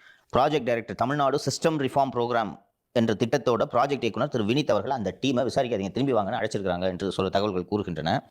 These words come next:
அடுத்தபடியாக இன்னைக்கு ஜூனியர் விகடன்லையும் வந்து இது தொடர்பாக ஒரு ஸ்டோரி வந்திருக்கு. இந்த கிட்னி திருட்டு இது போல பள்ளிப்பாளையம் பகுதியில் நடந்து கொண்டிருக்கிறது என்று திமுக கவுன்சிலர் பாலசுப்ரமணியம் என்பவர் வந்து கடந்த ஆண்டே காவல்துறையில் புகார் அளித்திருக்கிறார்.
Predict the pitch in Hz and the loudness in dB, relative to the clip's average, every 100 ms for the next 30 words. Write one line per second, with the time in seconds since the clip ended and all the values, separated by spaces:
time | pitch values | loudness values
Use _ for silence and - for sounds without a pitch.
0 | 101 143 - 110 95 101 147 120 95 95 | 0 2 0 2 0 2 2 2 0 -2
1 | 113 95 92 160 151 113 101 101 131 104 | -2 0 0 0 2 0 0 0 0 0
2 | 107 90 98 107 90 107 87 71 73 110 | -2 0 0 2 0 -2 -4 -8 -6 0
3 | 98 82 78 - 90 127 _ - 123 131 | 0 0 -6 -6 -6 -6 _ 0 0 2
4 | 139 170 156 123 123 117 98 117 123 117 | 0 0 2 2 2 2 2 2 2 2
5 | 123 139 123 107 95 104 107 113 131 123 | 0 2 2 0 0 0 0 0 0 2
6 | 113 98 90 92 107 95 82 127 - - | 0 0 -2 -2 0 0 2 2 0 -8
7 | _ _ _ - 160 180 165 127 - 127 | _ _ _ 0 2 2 0 -2 -2 -4
8 | 151 143 101 95 143 160 151 127 117 107 | -2 -2 2 2 2 2 -4 -4 -4 -4
9 | 117 101 95 90 82 87 135 127 123 156 | -6 -6 -4 -4 -4 -8 -4 0 2 2
10 | 160 143 131 135 147 117 131 110 110 101 | 2 2 0 0 0 2 0 0 -2 -2
11 | 120 104 110 95 78 - - - | -2 0 0 0 -4 -12 -16 -18